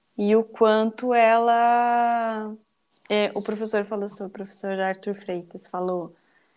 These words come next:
né, naquele momento ela tava tão fora de si ou tão em si que ela se a-, apontaram a arma e colocaram o dedo dela na arma, né? E, e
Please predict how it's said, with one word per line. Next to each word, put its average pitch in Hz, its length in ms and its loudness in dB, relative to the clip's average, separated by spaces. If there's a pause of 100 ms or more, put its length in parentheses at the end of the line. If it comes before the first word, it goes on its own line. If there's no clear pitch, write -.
(520)
né, 202 480 2
naquele 226 460 4
momento 254 720 2
ela 254 240 4
tava 214 540 0 (140)
tão 285 240 2
fora 247 340 2
de 220 120 -4
si 233 460 -4
ou 220 400 2 (140)
tão 285 240 2
em 233 140 -4
si 311 440 -8 (1120)
que - 140 -8
ela 254 640 2
se 254 420 -8 (140)
a-, - 300 -10
apontaram 240 580 0
a 311 60 -4
arma 240 340 -2
e 214 60 -12
colocaram 220 580 -6
o 233 40 -10
dedo 233 260 -4
dela 208 320 -4
na 220 120 -8
arma, 202 480 -6
né? 233 420 -8
E, 214 220 -8 (280)
e 214 400 -4